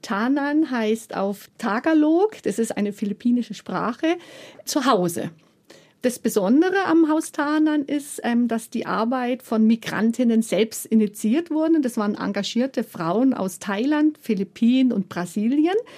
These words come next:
die sich praktisch aus dem Projekt in Via Cofiza, aus der Beratungsstelle, aus der frauenspezifischen Beratungsstelle,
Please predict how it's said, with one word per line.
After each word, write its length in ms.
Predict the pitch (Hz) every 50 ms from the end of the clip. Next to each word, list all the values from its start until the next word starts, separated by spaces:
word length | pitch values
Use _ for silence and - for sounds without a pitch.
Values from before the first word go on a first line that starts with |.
| - - - - - - - - - - -
die 100 | 262 269
sich 220 | 269 285 269 -
praktisch 440 | - 254 240 240 - - 277 233 -
aus 220 | - - 254 269 -
dem 160 | 320 269 233
Projekt 560 | - - 226 208 196 220 262 277 - - -
in 340 | - - - 220 214 202 202
Via 280 | 254 254 254 262 226
Cofiza, 720 | - - - 190 - - - 220 233 269 269 - - 370 359
aus 140 | - 226 -
der 80 | 190
Beratungsstelle, 840 | 185 170 170 165 160 180 - 254 247 - - - 294 294 277 311 311
aus 120 | - 196 -
der 100 | - 175
frauenspezifischen 800 | - 196 190 196 202 - - 202 - - 196 - 196 170 165
Beratungsstelle, 760 | - - - - - 240 247 262 - - 262 254 269 285 320